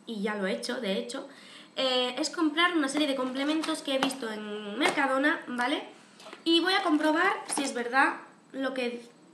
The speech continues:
supuesta-, para lo que supuestamente valen o no, ¿vale? Lo primero que me he comprado en Mercadona son estas infusiones, ¿vale? Son de la man-, de la marca Pompadour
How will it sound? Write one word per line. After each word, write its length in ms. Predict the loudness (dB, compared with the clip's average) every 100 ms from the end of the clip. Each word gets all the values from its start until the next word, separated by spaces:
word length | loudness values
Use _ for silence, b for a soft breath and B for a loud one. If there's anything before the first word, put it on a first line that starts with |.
| -20 -14
supuesta-, 600 | -10 -6 -6 -4 -4 -4
para 160 | -4
lo 60 | -4
que 60 | -6
supuestamente 480 | -6 -6 -6 -4
valen 260 | -4 -2 -4
o 40 |
no, 100 | -6 -12 -12
¿vale? 300 | -4 -2 -2 -8 -16 -20 -20 -20 -20 -20 B B B B B B
Lo 160 | 4 4
primero 280 | 4 2 2
que 80 |
me 80 | 2
he 40 | 2
comprado 280 | 2 0
en 60 | -2
Mercadona 600 | -4 -2 0 2 0 -2 -4
son 320 | 0 0 0 B B B 0
estas 420 | 2 2 0 0
infusiones, 640 | 0 -2 -4 -4 -4 -4
¿vale? 260 | -2 0 2
Son 320 | 2 2 2
de 440 | 2 0 0 0 0
la 120 | 0
man-, 260 | -2 -4 -8 -8
de 140 | -2
la 100 | 0
marca 480 | 0 0 0 0 -2 B B
Pompadour 640 | -6 -4 -2 2 2 2 -2